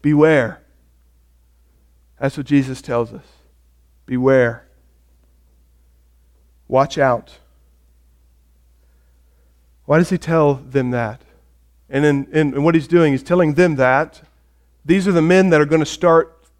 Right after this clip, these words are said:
the church, that Jesus is gonna start the church through these men. You get that, right? Through eleven of these men. One of them's gonna betray Jesus. These men are gonna start the church. And so in a way, he's telling us, individual Christians, beware. And another way, he's telling us,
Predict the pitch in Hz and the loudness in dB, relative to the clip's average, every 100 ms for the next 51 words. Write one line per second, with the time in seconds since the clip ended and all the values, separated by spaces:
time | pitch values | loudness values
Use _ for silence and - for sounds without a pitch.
0 | _ - 143 - 180 131 - 135 - - | _ -12 -12 -4 -2 -2 -2 -6 -6 -2
1 | 208 202 185 151 175 160 - 175 - 139 | 0 0 -2 -4 -4 -4 -2 -2 -2 -6
2 | 185 165 - 160 156 151 135 143 139 113 | -4 -4 -4 0 2 4 0 0 -2 -2
3 | 120 139 156 127 120 127 - _ _ _ | -4 -6 0 0 2 0 -2 _ _ _
4 | _ _ _ 151 151 208 165 131 120 120 | _ _ _ 2 4 2 0 -4 -6 -12
5 | 110 113 143 170 156 147 143 139 156 143 | -16 -4 -2 0 -2 -2 -2 -2 -2 -2
6 | 131 120 92 - _ _ _ _ _ _ | -4 -8 -8 -20 _ _ _ _ _ _
7 | _ _ _ _ _ _ _ _ _ _ | _ _ _ _ _ _ _ _ _ _
8 | _ _ _ 147 151 170 160 151 - 151 | _ _ _ 0 2 0 2 -2 0 -2
9 | 143 143 165 127 - 131 147 143 165 190 | -2 -6 -2 -2 -2 -2 0 2 4 4
10 | 165 - 160 147 143 175 190 180 170 180 | 2 -2 0 0 -2 -2 0 2 2 0
11 | - 170 - 147 135 120 165 151 143 147 | -2 -4 -2 -6 -6 2 2 4 4 4
12 | 147 151 175 165 147 - 160 143 | 2 2 2 2 0 0 0 0